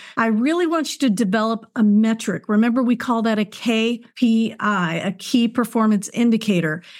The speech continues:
And these are indicators that really do matter when it comes to, is your business growing? So for example, how many likes you got on Facebook is not a K P I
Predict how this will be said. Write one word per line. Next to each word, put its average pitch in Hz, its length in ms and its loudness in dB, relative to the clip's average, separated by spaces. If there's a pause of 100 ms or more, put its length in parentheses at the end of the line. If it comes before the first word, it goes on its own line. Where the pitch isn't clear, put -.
And 262 340 2
these 302 340 0
are 311 300 -2
indicators 277 720 0
that 226 200 0
really 262 580 0
do 208 380 0
matter 214 800 0 (220)
when 254 160 2
it 247 80 -2
comes 262 360 0
to, 247 360 0
is 262 580 0
your 226 420 2
business 202 600 0
growing? 180 420 0
So 262 200 0
for 269 180 -2
example, 220 680 0
how 226 160 -2
many 294 220 2
likes 208 380 -2
you 277 40 2
got 247 160 2
on 233 140 0
Facebook 247 560 -2
is 220 240 -2
not 226 400 2
a 240 60 -2
K 240 200 -2
P 214 220 0
I 175 340 -4